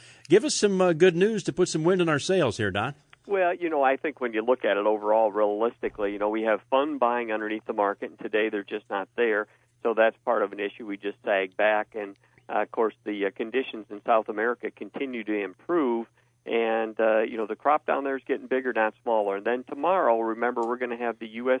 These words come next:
Speaker 2: D A update us on the, uh, world supply-demand balance tables, and then also conab,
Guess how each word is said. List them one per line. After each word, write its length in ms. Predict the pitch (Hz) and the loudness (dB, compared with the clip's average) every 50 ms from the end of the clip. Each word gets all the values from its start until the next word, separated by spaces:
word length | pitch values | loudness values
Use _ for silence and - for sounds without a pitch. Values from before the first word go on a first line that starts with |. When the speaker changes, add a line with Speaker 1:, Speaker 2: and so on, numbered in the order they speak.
| _ _ - | _ _ -10
Speaker 2:
D 160 | 135 127 131 | -8 -6 -4
A 160 | 127 123 120 - - 139 | -4 -4 -4 -2 0 0
update 400 | 156 - _ - 127 110 104 110 | 0 0 _ -4 -4 -2 0 0
us 140 | 110 107 - _ _ _ _ _ _ _ - | -2 -4 -4 _ _ _ _ _ _ _ -2
on 220 | 139 143 131 110 | -2 0 0 -2
the, 220 | 107 107 107 110 107 | -4 -4 0 2 2
uh, 60 | 104 | 2
world 340 | 104 107 113 120 123 131 131 _ | 2 2 0 2 2 0 -2 _
supply-demand 720 | - 120 _ - 127 120 120 120 117 113 117 117 117 120 117 | -10 -10 _ 0 2 2 2 2 -2 -4 -4 -4 -4 -2 0
balance 360 | 117 113 117 120 117 113 113 - | 0 0 0 0 -2 -4 -6 -6
tables, 300 | - 123 113 113 120 113 - 120 | -4 -4 -2 0 -2 -2 -2 -2
and 120 | 117 113 | -4 -2
then 120 | 120 127 117 - _ - | -2 -2 -4 -4 _ 2
also 500 | 135 160 196 196 - - 131 117 110 - - | 2 4 2 2 -2 -2 -4 -6 -6 -4 -4
conab, 480 | 160 165 170 160 127 110 107 110 107 | -2 -2 -2 -2 -2 -2 -2 -2 -2